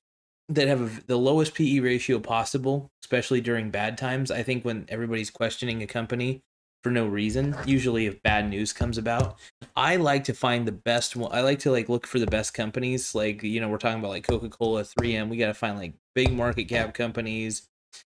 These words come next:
ones that have a reliable dividend. You can look up dividend history, earnings history. You can usually tell if a company is good by looking at at least two years of, uh, earnings history. If their earnings appear to have growth,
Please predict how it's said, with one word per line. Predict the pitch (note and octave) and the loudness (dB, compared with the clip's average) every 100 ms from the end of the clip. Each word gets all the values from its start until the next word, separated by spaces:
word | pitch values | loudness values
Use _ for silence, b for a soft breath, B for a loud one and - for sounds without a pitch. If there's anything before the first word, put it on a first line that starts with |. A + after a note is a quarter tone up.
| _ _ B - | _ _ B -2
ones | C#3+ C#3+ | 2 4
that | |
have | C3+ | 4
a | B2+ | 6
reliable | A#2+ A#2+ B2 A#2+ A2 | 6 4 4 0 -2
dividend. | B2+ A#2+ A#2+ A#2+ A#2+ A#2+ A#2 C3 | 0 2 2 0 0 -2 -2 0
You | D#3+ | 2
can | F#3 | 2
look | G3 | 2
up | C#3+ | 2
dividend | C3 C3 G#2+ | 4 2 0
history, | A#2+ - C3+ C3 C3 C3 _ - | -2 -2 0 2 0 -4 _ -4
earnings | B2+ C3 - | -2 0 0
history. | C3 - C3 B2+ B2 B2 - _ _ | -2 2 2 4 2 -2 -8 _ _
You | C3 | -2
can | C#3 | 2
usually | D#3+ F3+ B2 | 2 2 2
tell | C3 | 0
if | A2 | -2
a | |
company | G2+ A#2+ G#2+ G#2+ | -2 -4 -2 -4
is | F#2+ | -2
good | A2+ G2+ | -2 0
by | F#2+ | -2
looking | G2+ G#2+ | -4 -4
at | F#2+ | -6
at | E2 | -4
least | A#2+ C3+ B2+ - | 2 2 2 0
two | C#3 | 0
years | A#2+ A2 A2 G2+ | 0 0 -2 -4
of, | F#2+ - - | -8 -12 -8
uh, | G2+ | -6
earnings | - A#2 G#2 G2 - - - - | -4 -6 -6 -6 -8 -8 -10 -10
history. | F#2 - D#2 D#2 _ _ - B - | -8 -6 -6 -6 _ _ -20 B -6
If | A#2+ | 0
their | C3 | 2
earnings | C3+ D#3 C3 | 4 2 2
appear | B2 C#3+ | 0 2
to | C3 | 2
have | A#2 G#2+ | 2 -2
growth, | G#2 D3 F#3 A2+ A#2 | 0 2 4 2 -2